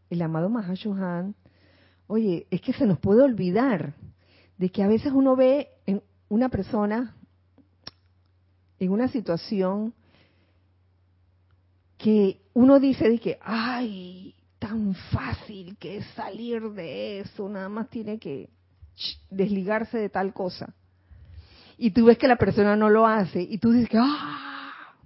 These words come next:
<laughs> tú quisieras que la persona hiciera lo que tú consideras que debe hacer para arreglar su vida", pero es que esa persona, recuerda, eh,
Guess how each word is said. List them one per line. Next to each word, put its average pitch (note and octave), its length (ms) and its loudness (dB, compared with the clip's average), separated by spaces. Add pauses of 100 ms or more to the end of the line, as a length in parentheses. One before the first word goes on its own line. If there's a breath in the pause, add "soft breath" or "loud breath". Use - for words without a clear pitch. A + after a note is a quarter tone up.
(200)
<laughs> - 680 -10
tú C4 140 -2
quisieras E4 640 -8
que E4 80 -4
la C4 100 -6
persona D4 680 -4
hiciera D4+ 580 0
lo C#4+ 120 0
que A3 120 -2
tú C#4 280 -6
consideras A3+ 640 -4 (960 soft breath)
que G#3 140 4
debe A#3 220 6
hacer G3+ 680 0
para F#3 200 2
arreglar F3+ 380 -2
su A3+ 200 -6
vida", G#3 380 -2
pero E3+ 120 -8
es - 60 -6
que - 80 -12
esa C#4+ 160 0
persona, A3 600 -2 (180)
recuerda, F#3 680 -2 (520 soft breath)
eh, E3+ 680 -4